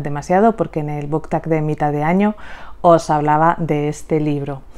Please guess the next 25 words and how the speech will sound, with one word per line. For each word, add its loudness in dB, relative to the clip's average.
Y 8
el 6
siguiente 2
que 2
os 0
traigo 4
también, 6
tampoco 2
me 4
voy 6
a 6
extender 2
demasiado, 6
también, 0
eh, 0
me -6
han -2
generado 4
una -8
ansia -6
viva 4
por -10
leerme -14
este -6
libro, 4